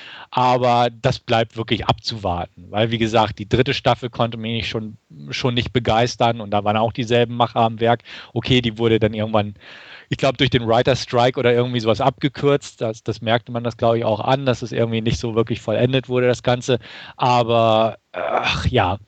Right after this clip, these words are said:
Wie gesagt, einfach nur aus nostalgischen Gründen freue ich mich auf diesen Film, der auch halt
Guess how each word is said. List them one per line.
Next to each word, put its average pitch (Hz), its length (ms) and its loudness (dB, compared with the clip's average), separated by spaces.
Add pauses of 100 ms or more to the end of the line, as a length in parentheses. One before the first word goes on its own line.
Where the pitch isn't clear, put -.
(440)
Wie 208 100 2
gesagt, 110 320 0
einfach 165 340 2
nur 156 240 2
aus 135 120 -2
nostalgischen 139 600 0
Gründen 190 480 -2 (260)
freue 156 300 2
ich 180 120 -4
mich 180 180 -2
auf 143 180 4
diesen 143 460 -10 (360)
Film, 160 440 0 (160)
der 127 200 2
auch 120 220 2
halt 127 240 2